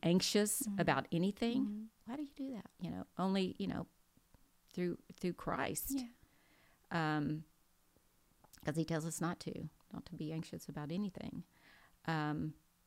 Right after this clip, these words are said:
Speaker 1: but we are.
Speaker 2: I had a question. I,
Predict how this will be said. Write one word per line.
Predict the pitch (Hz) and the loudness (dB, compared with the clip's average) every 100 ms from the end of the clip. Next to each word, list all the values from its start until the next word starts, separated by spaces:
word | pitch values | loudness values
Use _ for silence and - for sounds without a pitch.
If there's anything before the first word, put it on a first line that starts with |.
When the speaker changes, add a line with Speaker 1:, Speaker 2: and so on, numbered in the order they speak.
| - _ _ - | -20 _ _ -10
Speaker 1:
but | 165 | -6
we | 165 | -4
are. | 208 196 - - _ _ _ _ _ _ - - - - - - - _ - | -4 -4 -6 -10 _ _ _ _ _ _ -20 -20 -20 -20 -20 -20 -20 _ -10
Speaker 2:
I | 220 | -2
had | 214 233 | 2 2
a | |
question. | 226 220 196 226 214 | 4 2 2 2 4
I, | - | 6